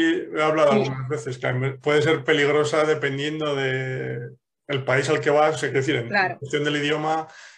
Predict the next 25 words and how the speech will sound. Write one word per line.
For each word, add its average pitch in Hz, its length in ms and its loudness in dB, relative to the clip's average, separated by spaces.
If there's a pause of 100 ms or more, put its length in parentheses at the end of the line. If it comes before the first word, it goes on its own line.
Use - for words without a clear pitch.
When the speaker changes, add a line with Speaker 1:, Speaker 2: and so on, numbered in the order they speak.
(260)
Speaker 1:
qué 143 140 -4
nivel 143 320 0
tengas, 151 560 0
porque 131 220 -6
claro, 143 160 0
si, 127 280 -8
si 123 300 -6
vas 139 440 0
con, 143 320 -4 (640)
sabes - 640 0
muy 151 160 0
poco 135 400 2
y 127 60 -2
además 127 320 0
es 131 60 -2
un 147 120 -4
idioma 139 280 -2
tan 139 160 -6
diferente, 135 800 0 (360)
el 131 160 -8
choque 147 300 0
puede 147 240 2
ser 123 80 -2
muy 127 120 -2
grande. 131 380 -6